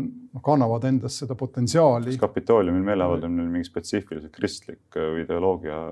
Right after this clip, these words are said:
Speaker 1: Ei, mitte tingimata.
Speaker 2: ühiskonnale pealesurumise akt?
Speaker 1: Aga seal puudus igasugune suhe moslemitega ja ma arvan, et see suhe oli päris lähedane äärmuslike kristlike preestritega või kuidas iganes neid kutsuda. Minu point on selles, et sa ei saa, ma arvan,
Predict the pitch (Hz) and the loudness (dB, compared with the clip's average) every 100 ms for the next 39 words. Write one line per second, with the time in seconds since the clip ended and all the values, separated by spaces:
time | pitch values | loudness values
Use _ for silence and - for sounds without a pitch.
0 | 78 82 147 139 147 143 110 98 92 87 | -10 -4 -2 0 0 4 4 2 0 0
1 | 92 104 85 92 80 78 92 - 131 147 | 2 2 2 -2 -4 -4 -6 -4 0 2
2 | 151 135 120 170 127 135 127 - 160 131 | 2 0 2 2 2 2 0 0 0 2
3 | 180 - 131 131 135 131 127 - - - | 0 0 0 0 0 -2 -4 -8 -20 -6
4 | 127 151 165 123 127 131 131 151 131 127 | 4 8 8 6 2 -2 0 2 2 2
5 | 127 170 127 151 135 117 127 131 131 - | 4 4 4 2 2 0 -2 -4 -6 -12
6 | _ _ _ _ - 151 160 160 143 135 | _ _ _ _ -12 -8 -6 0 2 4
7 | 127 135 131 139 180 - 127 - 139 131 | 2 -2 -10 -8 -8 -6 -8 -4 -4 -4
8 | - - 131 135 - 120 - 131 131 131 | -8 0 4 4 2 -10 -6 -4 -4 -4
9 | 139 127 143 131 127 139 196 - 123 123 | -6 -4 -2 -2 -4 -6 -8 -6 -6 -6
10 | - - - - 156 156 196 147 143 160 | -10 -20 -20 -2 6 6 6 4 4 4
11 | 113 120 - 131 170 143 123 - _ _ | 4 0 0 2 4 4 2 -8 _ _
12 | _ _ _ _ 117 156 147 95 104 | _ _ _ _ 6 10 10 6 -2